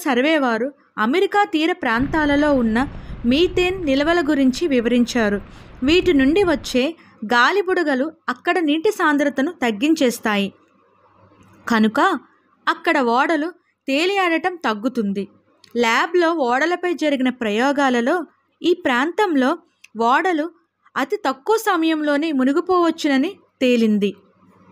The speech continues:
అంతేకాకుండా ఇక్కడ కాంపస్ పనిచేయకపోవటం వలన ఇక్కడేదో ప్రత్యేకమైన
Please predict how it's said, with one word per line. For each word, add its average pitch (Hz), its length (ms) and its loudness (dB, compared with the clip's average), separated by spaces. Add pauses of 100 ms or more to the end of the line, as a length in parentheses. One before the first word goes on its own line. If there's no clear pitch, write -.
(640)
అంతేకాకుండా 277 920 2 (400)
ఇక్కడ 330 340 -2 (920)
కాంపస్ 359 560 0
పనిచేయకపోవటం 320 920 -4
వలన 226 280 -4 (520)
ఇక్కడేదో 294 580 -2
ప్రత్యేకమైన 339 920 0